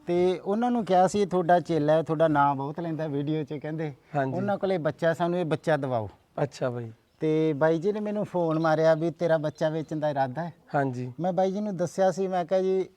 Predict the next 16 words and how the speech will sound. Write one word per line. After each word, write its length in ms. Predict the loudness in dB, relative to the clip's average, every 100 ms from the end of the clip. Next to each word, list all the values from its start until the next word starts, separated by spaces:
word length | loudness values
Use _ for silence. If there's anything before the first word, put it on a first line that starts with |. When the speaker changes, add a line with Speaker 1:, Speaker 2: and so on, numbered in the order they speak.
| -10
Speaker 1:
ਮਹਾਰਾਸ਼ਟਰ 680 | -6 -4 0 0 0 0 -4
ਤੋਂ 180 | -2 -4
ਸਲੀਮ 360 | -4 -4 -4 -4
ਕੋਕਣੀ, 460 | -6 -6 -6 -6 -8 _ _ 0
Speaker 2:
ਹਾਂਜੀ। 380 | 0 -2 -6 -10 _ _ -6
Speaker 1:
ਉਹਨਾਂ 240 | -2 -2
ਨੇ 60 | -2
ਮੈਨੂੰ 180 | -4 -4
ਸਾਢੇ 260 | -2 -2
ਪੰਜ 220 | -2 -2 -2
ਲੱਖ 240 | -4 -6
ਰੁਪਇਆ 240 | -8 -4
ਲਾਇਆ 220 | -2 -4 -4
ਸੀ 120 | -8
ਬੱਚੇ 280 | -10 -8 -8
ਨੂੰ।" 160 | -8